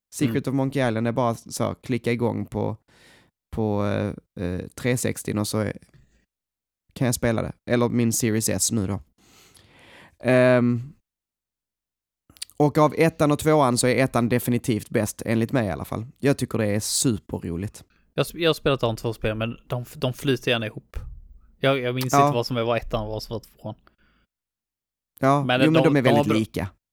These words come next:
Speaker 2: De var bra bägge två i alla fall. Det
Speaker 1: Mm.
Speaker 2: är rikt-, riktigt kul, skitbra humor verkligen.
Speaker 1: Ja. Och sen det sista är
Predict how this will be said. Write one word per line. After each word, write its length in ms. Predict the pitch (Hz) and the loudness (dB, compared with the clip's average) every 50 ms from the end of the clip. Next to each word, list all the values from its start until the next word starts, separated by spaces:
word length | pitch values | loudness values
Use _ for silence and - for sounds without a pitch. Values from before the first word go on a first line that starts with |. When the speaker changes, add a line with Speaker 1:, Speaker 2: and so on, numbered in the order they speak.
| - | -4
Speaker 2:
De 100 | 156 147 | 0 0
var 80 | 143 139 | 0 2
bra 220 | 131 143 131 131 | 2 2 2 2
bägge 220 | 127 139 131 120 113 | 2 0 -2 -2 -4
två 180 | - - 131 | -6 -8 -6
i 40 | 117 | -6
alla 80 | 120 120 | -6 -4
fall. 180 | - 120 - - - - _ _ _ _ _ | -4 -6 -6 -8 -14 -20 _ _ _ _ _
Det 440 | - 135 131 117 117 113 113 113 113 113 | -2 0 0 0 0 -4 -6 -8 -8 -10
Speaker 1:
Mm. 120 | 113 110 | -10 -12
Speaker 2:
är 60 | 110 - _ _ _ _ - 139 | -14 -16 _ _ _ _ -12 -10
rikt-, 260 | 135 127 - _ - | -10 -10 -10 _ -6
riktigt 420 | - 143 135 - - - 127 - - | -4 -4 -4 -4 -6 -10 -10 -10 -8
kul, 320 | - 131 117 117 117 123 - _ _ _ _ _ _ | -6 -6 -6 -6 -8 -10 -12 _ _ _ _ _ _
skitbra 420 | - 143 131 - - - 127 123 120 | -4 -4 -4 -4 -6 -4 -4 -2 -2
humor 280 | 123 120 113 113 113 117 | -2 -4 -6 -6 -6 -6
verkligen. 300 | 120 120 - - 117 - _ _ _ _ _ _ _ _ - _ | -8 -6 -8 -10 -12 -12 _ _ _ _ _ _ _ _ -12 _
Speaker 1:
Ja. 220 | - 127 117 101 90 - _ _ _ _ _ _ _ _ - - _ - - - - - | 0 2 2 2 0 -4 _ _ _ _ _ _ _ _ -20 -20 _ -20 -20 -20 -20 -20
Och 360 | - - - - - 180 175 | -20 -20 -2 2 4 4 6
sen 200 | - 202 180 170 | 6 4 4 6
det 120 | 165 175 | 4 4
sista 640 | - - 208 170 - - - - - 127 127 160 202 - _ _ _ _ _ _ _ _ _ _ _ _ _ _ _ - | 4 4 4 4 2 2 0 2 2 4 4 2 0 -4 _ _ _ _ _ _ _ _ _ _ _ _ _ _ _ 2
är 180 | 135 135 131 | 2 4 2